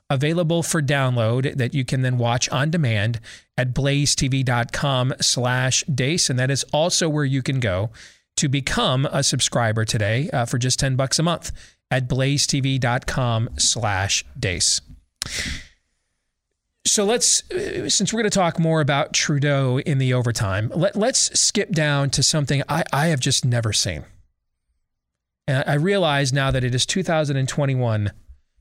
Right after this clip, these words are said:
This is now my third decade. So I started working full-time in politics in two thousand and six. So I'm, I'm now heading into my third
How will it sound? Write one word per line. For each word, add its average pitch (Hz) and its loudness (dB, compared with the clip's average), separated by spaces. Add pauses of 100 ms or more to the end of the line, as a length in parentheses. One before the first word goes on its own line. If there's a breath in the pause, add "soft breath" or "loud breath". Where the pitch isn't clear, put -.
(140)
This 147 0
is 139 0
now 143 2
my 117 2
third 185 0 (180)
decade. 101 -2 (760)
So - 0
I 120 2
started 175 2
working 156 0
full-time 147 0
in 123 0
politics 135 0
in 117 0
two 127 -2
thousand 113 0
and 101 -2
six. - 0 (800)
So 135 0 (100)
I'm, 139 2
I'm 135 2
now 151 2
heading 156 0
into 143 0
my 113 2
third 165 0